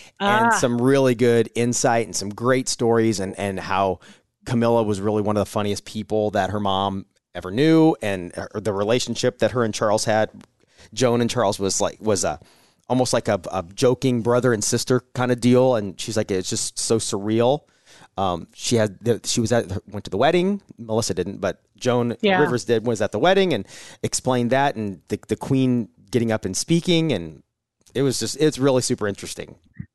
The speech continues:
Speaker 2: To have that tie
Speaker 1: Mm-hmm.
Speaker 2: is pretty crazy. And there was a story that came out too, speaking of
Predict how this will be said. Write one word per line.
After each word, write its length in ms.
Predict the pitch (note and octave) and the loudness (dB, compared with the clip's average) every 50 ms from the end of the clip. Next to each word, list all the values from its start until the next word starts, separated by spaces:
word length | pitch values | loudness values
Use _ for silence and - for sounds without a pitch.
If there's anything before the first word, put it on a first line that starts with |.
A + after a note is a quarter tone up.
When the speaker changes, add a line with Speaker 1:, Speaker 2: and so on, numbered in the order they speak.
| - | -6
Speaker 2:
To 100 | - G3 | -4 -2
have 180 | E3+ F#3 F3+ D#3 | 0 0 0 0
that 260 | E3 D3+ C#3+ D3+ - | 0 0 0 -2 -6
tie 500 | - - D#3+ D3 C#3+ C#3+ C#3+ D3 D3+ C#3+ - | -6 -4 -2 -2 0 -2 -2 -6 -6 -8 -6
Speaker 1:
Mm-hmm. 400 | A2 B2 B2 A#2 B2 B2 B2 B2+ C3+ _ _ _ _ _ _ _ _ _ - | -4 -2 0 0 0 0 -2 -2 -4 _ _ _ _ _ _ _ _ _ 0
Speaker 2:
is 180 | F3+ E3 D#3 - | 2 2 2 2
pretty 220 | - - D#3 D#3+ | 0 -2 -2 -2
crazy. 460 | D#3 - D#3+ D3+ D#3 D3+ C3+ D3+ C#3+ | 0 0 0 2 2 2 2 2 2
And 120 | D3 D#3+ F#3 | 2 4 4
there 80 | G3 | 4
was 100 | G3 F3 | 4 4
a 60 | E3+ | 2
story 240 | D#3 - - G#3+ F#3+ | 0 2 2 2 2
that 100 | D3 C3+ - | 2 0 0
came 200 | - F3+ D#3+ D#3+ | 2 2 2 2
out 120 | C#3+ - | 2 0
too, 140 | - - G3 | 0 0 0
speaking 460 | - - - D#3+ - - D3+ C#3+ C#3 | 0 0 -4 -6 -2 -2 -2 -2 -2
of 360 | - C#3 C3+ B2+ B2+ A#2+ B2+ | -2 0 0 0 0 -2 -6